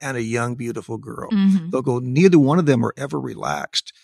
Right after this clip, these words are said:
Speaker 1: because the older guy always knows she's looking for someone w-, with more money.
Speaker 2: Mm.
Speaker 1: And the beautiful girl knows that he's always looking for someone younger and prettier. So there's never security." Now, that's, I, I say that because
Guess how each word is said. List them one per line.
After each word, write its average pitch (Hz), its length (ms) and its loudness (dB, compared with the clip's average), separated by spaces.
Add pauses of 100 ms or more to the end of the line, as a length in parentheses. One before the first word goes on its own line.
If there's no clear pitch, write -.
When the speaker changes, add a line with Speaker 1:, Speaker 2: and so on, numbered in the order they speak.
(220)
Speaker 1:
because 117 920 -4
the 123 160 -4
older 156 380 2
guy 117 460 -8 (160)
always 120 400 -8
knows 113 280 -8
she's 143 360 -2
looking 113 240 -10
for 113 160 -12
someone 117 360 -8
w-, 123 180 -10
with 139 200 -10
more 139 260 -2
money. 120 400 -4 (100)
Speaker 2:
Mm. 190 480 -6
Speaker 1:
And 127 580 -2
the 143 100 -8
beautiful 123 540 -6
girl 131 600 -2 (160)
knows 117 760 -10
that 117 300 -6 (220)
he's 151 280 -2
always 113 360 -2
looking 113 280 -10
for 117 140 -10
someone 110 580 -8
younger 117 520 -6
and 123 200 -12
prettier. 147 540 -2
So - 140 -6
there's 123 220 -8
never 127 220 -6
security." 127 520 -2
Now, 135 140 0
that's, 185 240 0
I, 151 200 -6
I 143 60 -4
say 226 300 -2
that 151 220 2
because 139 400 0